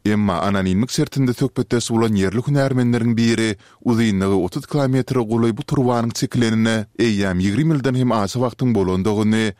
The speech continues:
şol sebäpli de onda häli sindi näsazlyklaryň üze çykýandygyny, köçeleri suw basýandygyny aýtdy. Ol prezidentiň Twitter edýän saparlarynyň dowamynda hem turbanyň birden duýdansyz ýarylmagyndan huwatir edip, onuň batyşynyň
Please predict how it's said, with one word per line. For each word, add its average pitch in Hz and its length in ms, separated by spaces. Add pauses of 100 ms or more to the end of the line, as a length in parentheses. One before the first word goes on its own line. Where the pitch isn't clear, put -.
(200)
şol 143 200
sebäpli 135 500
de 117 40
onda 110 500 (100)
häli 110 380
sindi 135 280
näsazlyklaryň 117 920
üze 123 240
çykýandygyny, 107 840 (140)
köçeleri 101 560
suw 165 160 (120)
basýandygyny 123 680
aýtdy. 92 540 (280)
Ol 107 220
prezidentiň 104 640
Twitter 143 320
edýän 131 240
saparlarynyň 123 680
dowamynda 113 600
hem 113 160 (240)
turbanyň 110 520
birden 147 320
duýdansyz 113 520
ýarylmagyndan 127 720
huwatir 120 400
edip, 117 260 (140)
onuň 120 240
batyşynyň 127 500